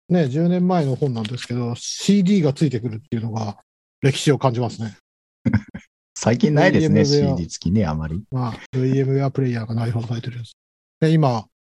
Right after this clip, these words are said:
Speaker 1: あの、第二版も出されてまして、年末セールで五十パーオフなので、皆さんぜひお買い求めください。なんかリフロー版って言って、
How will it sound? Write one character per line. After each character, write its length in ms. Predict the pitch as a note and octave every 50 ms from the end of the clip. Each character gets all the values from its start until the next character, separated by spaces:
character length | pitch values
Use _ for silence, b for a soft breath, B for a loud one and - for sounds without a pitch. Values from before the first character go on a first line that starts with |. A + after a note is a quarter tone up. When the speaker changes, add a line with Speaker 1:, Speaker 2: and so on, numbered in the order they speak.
| _ _ _ _ _ _ -
Speaker 1:
あ 140 | B2+ B2 A#2
の、 200 | A#2 G#2+ G#2 G#2
第 220 | A2 D#3 F3 E3 C3+
二 80 | C#3
版 300 | C3+ D3+ C#3 C#3 C3+ - _ -
も 340 | D3 C#3 C3+ B2+ A2+ - _ _ _ _ _ _ _ _ _ _ -
出 100 | C3 B2+
さ 80 | C#3
れ 60 | A#2+
て 100 | A2 C3
ま 140 | A2+ A#2 A2+
し 100 | - - -
て、 300 | - B2 A2+ G#2 F2+ - _ _ _ _ _ _ _ _ _ -
年 180 | D3+ D3+ D#3 D#3 D3+ C#3
末 80 | D#3
セ 140 | - F3 D3+
ー 40 | A2+
ル 140 | G#2 A2 _ _ _ _ _ _ -
で 200 | - A2+ G#2 - _ _ _ _ _ _ _ _ _ _
五 80 | - C3
十 100 | B2 B2+
パ 180 | - - C3+ C3
ー 20 |
オ 40 | B2
フ 180 | A2+ A#2+ F#2+ - - - _ _ _ _ -
な 100 | B2+ A2+
の 100 | G#2+ G#2
で、 220 | G#2+ G2+ G2 - - _ _
皆 140 | B2 A#2+ A2+
さ 100 | A#2 A2
ん 60 | G2
ぜ 100 | F#2+ A2
ひ 180 | G#2 - G#2 - - _ _ _
お 80 | - A2
買 160 | - G2+ G2+
い 40 | G2 G2+ G#2 -
求 160 | A#2 A#2 G#2+
め 140 | G2 G#2 - _ _ -
く 60 | A2+
だ 60 | A2
さ 140 | - - F#2+
い。 80 | - _ _ _ _ _ _ _ _
な 100 | - G3+
ん 20 | E3+
か 40 |
リ 120 | C3+ D3 D3+
フ 100 | - G#3
ロ 140 | G#3 G#3 G3+
ー 20 |
版 180 | G3 G3+ G3+ F#3+
っ 20 |
て 120 | F3 F3+
言 20 | E3+
っ 40 | -
て、 300 | - D#3+ D3 - -